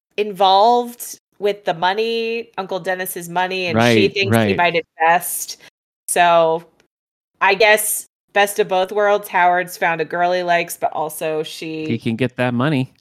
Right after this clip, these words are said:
Speaker 1: he can get the
Speaker 2: He can
Speaker 1: money.
Speaker 2: get that money.
Speaker 1: So Sam sees Amy sitting in the same place where they kissed by the
Speaker 2: Mm-hmm.
Speaker 1: water. And so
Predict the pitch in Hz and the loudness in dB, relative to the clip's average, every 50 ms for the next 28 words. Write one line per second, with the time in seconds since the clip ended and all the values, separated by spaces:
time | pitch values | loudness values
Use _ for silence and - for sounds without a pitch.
0 | _ _ _ 180 190 180 - 165 160 156 170 - - 156 160 165 165 165 170 - | _ _ _ -10 -10 -10 -10 -8 -6 -6 -6 -6 -6 -4 -2 -2 0 0 -2 -2
1 | - 127 127 131 131 120 117 123 143 147 139 147 165 175 143 117 - _ _ _ | -2 -2 -2 0 0 0 0 0 2 2 2 2 4 2 0 -2 -4 _ _ _
2 | _ _ _ _ _ _ _ _ _ _ _ _ _ _ _ _ _ _ _ - | _ _ _ _ _ _ _ _ _ _ _ _ _ _ _ _ _ _ _ -20
3 | - - - - _ _ _ _ _ _ _ _ - - 262 254 254 269 285 311 | -20 -20 -20 -20 _ _ _ _ _ _ _ _ -2 0 2 4 4 4 4 4
4 | 320 330 359 339 - - - - - - 240 233 233 226 226 214 220 - - 202 | 2 0 -2 -4 -4 -6 -8 -8 -4 -2 0 0 2 2 0 0 -2 -4 0 2
5 | 220 220 214 202 196 190 196 - 214 196 202 196 190 185 180 - - 202 196 202 | 2 4 4 4 4 4 4 6 4 4 4 2 -2 -4 -4 0 2 4 4 2
6 | 208 220 - 226 196 180 175 185 202 - - 190 185 175 165 160 170 170 - 196 | 2 0 0 2 4 4 4 2 0 -2 -2 -2 0 2 2 0 0 2 0 2
7 | 147 160 165 160 - - - - - _ _ _ _ _ _ _ - 170 165 185 | 2 2 0 -2 -8 -10 -12 -14 -18 _ _ _ _ _ _ _ -2 -2 0 -2
8 | 190 175 170 165 156 151 156 160 165 185 208 - 170 170 160 160 - - 170 160 | -2 -2 0 0 0 0 -2 -2 -2 -2 -4 -4 -6 -8 -10 -10 -6 -4 -2 0
9 | 160 160 160 160 170 170 | 0 0 0 -2 -4 -8